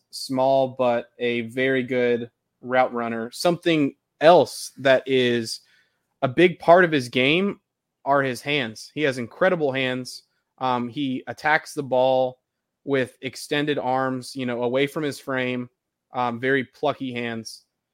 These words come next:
And, um, I,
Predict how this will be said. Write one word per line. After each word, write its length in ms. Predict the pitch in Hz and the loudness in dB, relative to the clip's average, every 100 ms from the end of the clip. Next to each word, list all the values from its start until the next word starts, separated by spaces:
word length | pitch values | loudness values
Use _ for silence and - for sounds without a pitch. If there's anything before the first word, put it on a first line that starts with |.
| _ _ _ _ - | _ _ _ _ -10
And, 360 | 131 127 120 | -8 -6 -4
um, 540 | 120 117 113 113 110 110 _ _ _ _ _ _ _ _ _ _ _ _ _ _ _ _ 127 | -2 -2 -2 -2 -6 -14 _ _ _ _ _ _ _ _ _ _ _ _ _ _ _ _ -8
I, 280 | 127 131 | -4 -6